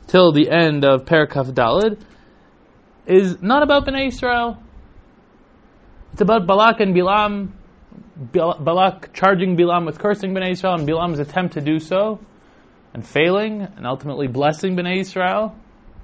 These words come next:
Bnei Israel are characters within the, within this story, but they are background characters. They are the reason that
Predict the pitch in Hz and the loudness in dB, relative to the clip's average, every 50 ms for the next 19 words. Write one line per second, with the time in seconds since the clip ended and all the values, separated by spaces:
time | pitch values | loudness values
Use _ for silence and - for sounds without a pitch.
0 | - - - - - _ - _ _ _ - _ - - - - 143 185 202 220 | -20 -20 -20 -20 -20 _ -20 _ _ _ -20 _ -20 -20 -14 0 2 2 4 4
1 | 233 254 247 226 - - - 208 208 202 180 180 185 208 196 190 - 220 226 262 | 4 2 2 0 0 0 2 4 6 6 6 8 8 8 6 6 2 4 6 6
2 | 269 226 - - 175 156 139 151 147 139 135 127 127 - 143 147 139 - 156 143 | 4 4 2 0 0 0 0 -2 -4 -4 -4 -6 -6 -6 -8 -8 -6 -6 -8 -6
3 | 135 127 127 - - 143 123 120 117 120 127 156 190 196 190 - - - - - | -6 -8 -10 -10 -8 -8 -6 -4 -4 -4 -6 -6 -8 -10 -12 -16 -20 -20 -20 -20
4 | - - - - - - - - - - - 127 156 170 175 160 127 170 175 185 | -20 -20 -20 -20 -20 -20 -20 -20 -16 -12 -6 0 2 2 2 4 4 6 6 6
5 | 185 - - 143 123 120 120 120 123 113 110 107 - - 113 104 - - - - | 4 2 -2 -4 -4 -4 -8 -8 -8 -8 -8 -10 -10 -12 -12 -10 -10 -12 -14 -18
6 | - - - - - - - - - - - - - - - - - - - - | -20 -20 -20 -20 -20 -20 -20 -20 -20 -20 -20 -20 -20 -20 -20 -20 -20 -20 -20 -20
7 | _ - - - - - - - - - _ _ - - - _ _ _ - 135 | _ -20 -20 -20 -20 -20 -20 -20 -20 -20 _ _ -20 -20 -20 _ _ _ -10 -2
8 | 120 151 175 180 160 143 156 156 147 135 131 147 147 143 147 160 170 156 143 151 | 2 2 4 4 4 4 4 4 2 2 2 0 0 0 0 0 -2 -2 -4 -6
9 | 143 139 131 120 | -4 -4 -6 -6